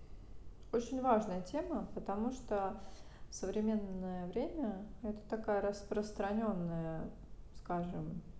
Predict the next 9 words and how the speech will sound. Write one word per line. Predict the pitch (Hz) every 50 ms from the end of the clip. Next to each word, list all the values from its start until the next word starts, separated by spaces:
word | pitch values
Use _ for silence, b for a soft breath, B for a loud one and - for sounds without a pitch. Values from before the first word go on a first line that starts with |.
| -
вещь, | 226 220 214 202 247 262 - - -
болезнь, | 233 170 165 165 170 190 233 233 - 208 202
кто | - - - 277
как | 269 - 175 - -
на | 175 170
это | 165 - 180
смотрит, | 170 - - 196 190 170 - 185 170 160 - - - B B B B B B B B B B B B - - -
э, | 190 175 170 165 165 160
депрессия. | 165 - - - - 190 180 175 175 - - - - - 160 160 156